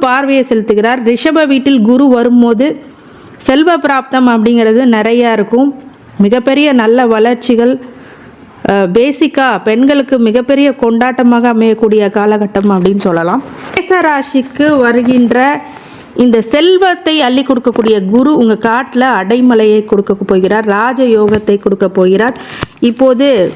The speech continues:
சேனலை சப்ஸ்கிரைப் பண்ணாம இருந்தீங்க அப்படின்னா சப்ஸ்கிரைப் பண்ணிக்கோங்க,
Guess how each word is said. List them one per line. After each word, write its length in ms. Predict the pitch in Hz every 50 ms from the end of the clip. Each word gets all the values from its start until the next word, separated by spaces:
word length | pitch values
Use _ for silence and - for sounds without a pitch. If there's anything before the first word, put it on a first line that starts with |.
| - - - - - - - - - - - - - - -
சேனலை 400 | 233 214 262 320 330 311 311 285 254 269
சப்ஸ்கிரைப் 440 | 233 208 - - 285 285 285 233 247
பண்ணாம 380 | 240 240 247 247 262 262 262 247 240 240
இருந்தீங்க 360 | 247 262 262 - 262 254 262 262
அப்படின்னா 320 | 254 220 214 233 226 269 330 320 -
சப்ஸ்கிரைப் 460 | 226 202 - - - 247 233 233 220 247
பண்ணிக்கோங்க, 520 | 233 220 226 220 220 226 214 214 214 233